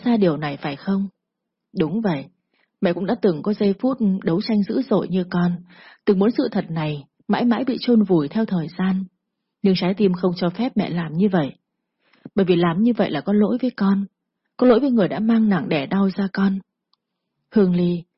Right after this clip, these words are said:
tuy rằng mẹ không sinh ra con, nhưng mười tám năm qua, mẹ nuôi nấng dạy dỗ con bằng chính tấm lòng của mẹ,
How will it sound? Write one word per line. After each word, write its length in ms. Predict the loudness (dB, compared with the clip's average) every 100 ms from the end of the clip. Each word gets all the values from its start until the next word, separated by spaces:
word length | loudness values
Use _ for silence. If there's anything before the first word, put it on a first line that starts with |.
| _ _
tuy 120 | 2
rằng 200 | 2 2
mẹ 140 | -2 -2
không 200 | 0 2
sinh 220 | 2 2
ra 160 | 2 0
con, 300 | 2 2 2 -4 _ _ _ _
nhưng 180 | 4 4
mười 140 | 4 0
tám 280 | -4 0
năm 180 | 2 2
qua, 400 | 0 0 0 -2 _ _ _ -2
mẹ 100 | 4
nuôi 200 | 6 6
nấng 260 | 4 2
dạy 200 | 0 -2
dỗ 340 | -2 -2 -2 -6 -4
con 280 | 0 2 2
bằng 220 | -2 -4
chính 280 | -4 -2 0
tấm 140 | 0 0
lòng 260 | 0 -2
của 100 | -4
mẹ, 300 | -6 -6 -6